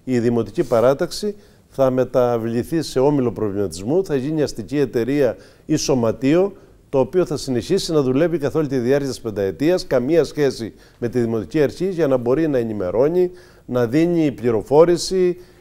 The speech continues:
γνώση γύρω από την αυτοδιοίκηση και κυρίως να είναι ένας πυρήνας, μια κυψέλη συμμετοχής νέων ανθρώπων για να παραχθούν τα επόμενα στελέχη. Γιατί η τοπική αυτοδιοίκηση δεν είναι μόνο το ότι διαπαιδαγωγεί τους πολίτες,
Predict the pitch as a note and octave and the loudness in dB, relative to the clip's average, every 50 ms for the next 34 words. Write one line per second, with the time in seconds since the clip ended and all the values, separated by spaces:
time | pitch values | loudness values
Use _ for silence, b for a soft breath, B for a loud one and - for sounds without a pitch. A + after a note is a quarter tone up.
0 | B - G#2 G#2 A#2+ B2+ D3 E3 E3 - - C#3+ B2 C#3+ D#3+ D#3+ D3+ A#2+ B2 B2 | B -14 -4 -2 2 6 6 6 6 6 0 -2 0 2 4 2 2 2 0 -2
1 | A#2 - A#2 A#2 G#2+ G#2 C#3 F#3 F3+ - - D3 A2 G#2+ B2 B2+ C#3 F3 F3 D3+ | -2 -4 -4 -6 -4 -2 -2 -2 -4 -6 -8 -10 -6 -4 -4 -2 0 0 -2 0
2 | C3 C3+ C#3+ D#3+ E3 D#3+ D#3+ D#3 D#3 C#3+ - - - B2+ A#2+ A#2+ D3 E3+ F3+ F3+ | -2 -2 -2 -2 -2 -2 0 0 -2 -2 -4 -6 -2 -2 0 2 2 2 4 4
3 | F3+ E3 D3 D3+ D#3 E3 D#3 A2 B2 A2 - - - D3 D3 C#3 A#2+ G#2 F2 b | 2 2 0 -2 -2 -2 -2 -4 -6 -10 -8 -4 -2 -2 -2 -2 -4 -8 -10 b
4 | b b b b - - C#3 C3+ C3+ B2+ - B2+ A#2 - F3+ F#3+ E3 C#3 D#3+ E3 | b b b b -4 -2 2 2 2 2 2 -2 -2 2 2 0 2 4 4 4
5 | D#3 C#3+ B2 A#2+ A2 C3+ D3+ F#3 F3+ F#3+ G3+ G3 B B B B B _ D#3 D3+ | 4 4 4 2 2 4 4 4 4 4 0 -2 B B B B B _ 0 2
6 | C#3+ C#3+ C3+ - C#3 C3 C3 B2 - - G3 G3 F#3+ E3 F3+ D3+ A#2+ - F#3 F3 | 2 2 2 4 4 4 4 2 0 0 0 0 0 2 0 0 0 0 0 0
7 | F3 D#3+ C#3 - - C3+ B2 B2 A#2 - G2 G#2 A2 A#2+ A#2 G#2+ - D#3+ C#3 G#2 | 0 -2 -2 -2 -2 0 0 0 0 0 -4 -2 0 0 0 2 2 2 2 2
8 | B B B B B B B B2 A#2 G2 C3 A#2 G2+ A2 - D#3+ E3+ D#3 - - | B B B B B B B -8 -4 -2 -2 -4 -4 -4 -4 -2 -2 -2 -2 -2
9 | D3 B2 A2+ C3+ D3 C3+ A#2+ A#2+ G#2 - A2 A2+ G#2+ G2+ C3+ D#3+ E3+ E3+ E3+ D#3+ | -4 -2 0 -2 -2 -2 -4 -8 -8 -6 -6 -6 -4 -2 -2 -2 0 -2 0 0
10 | D#3 C#3+ C3 B2+ C3+ C#3 C#3 B2+ A#2+ A2+ G#2 F#2 - A#2+ A#2+ B2+ B2 B2+ B2+ A2 | 0 0 2 2 4 4 2 2 2 0 -2 -2 0 2 2 2 2 0 -4 -2
11 | A2 A2+ G#2 F2 A2+ G2+ G#2 G2+ G2 G#2 G2+ A#2 C#3 B2 A2+ G2 - - G#2 G2+ | -2 -2 -2 -2 -2 -2 -2 -2 -2 -4 -4 -4 -6 -6 -8 -14 -10 -8 -8 -4
12 | A2 B2+ C3 C3 F3 F3+ F3 | -4 -4 -2 -2 -4 -4 -4